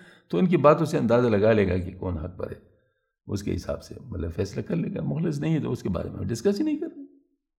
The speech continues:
out of course ہے اس مسئلے میں۔ تو اب یہ مطلب میرے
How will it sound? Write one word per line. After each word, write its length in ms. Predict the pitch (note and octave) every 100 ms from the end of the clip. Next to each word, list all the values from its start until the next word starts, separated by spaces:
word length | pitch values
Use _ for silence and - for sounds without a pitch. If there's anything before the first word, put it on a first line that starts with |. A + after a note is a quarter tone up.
| _ _ _ _ - A2+
out 200 | A2+ B2+
of 80 |
course 240 | - G3 G3
ہے 60 |
اس 100 | D3+
مسئلے 240 | C#3 B2 A#2
میں۔ 140 | G#2+ - - _ _ _ _ _ _ _ _ _ _ _ _ _ _ _ _ _ _
تو 80 | -
اب 160 | D#3+ F#3
یہ 120 | F#3+
مطلب 260 | F3 E3+ E3+
میرے 240 | D3